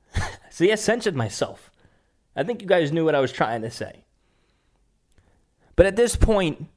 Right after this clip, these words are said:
you know what? Actually, you know, it's either I would just give it to him or, or it's time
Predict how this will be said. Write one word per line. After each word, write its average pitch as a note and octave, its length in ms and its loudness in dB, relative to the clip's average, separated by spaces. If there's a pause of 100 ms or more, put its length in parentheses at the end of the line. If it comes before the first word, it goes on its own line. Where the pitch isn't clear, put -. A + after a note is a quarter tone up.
(680)
you E3+ 100 2
know G3+ 100 4
what? G#3+ 180 0
Actually, F#3+ 360 0
you F#3+ 80 0
know, F#3 120 -4 (480)
it's F#3 160 2
either G#3+ 240 2
I F3 80 6
would E3+ 100 0
just D3+ 140 -2
give D#3+ 160 2
it G#3+ 40 2
to G#3 60 0
him A3 320 0 (240)
or, F#3 460 4 (1040)
or G#3 160 6
it's F#3+ 120 -8
time G#3 460 0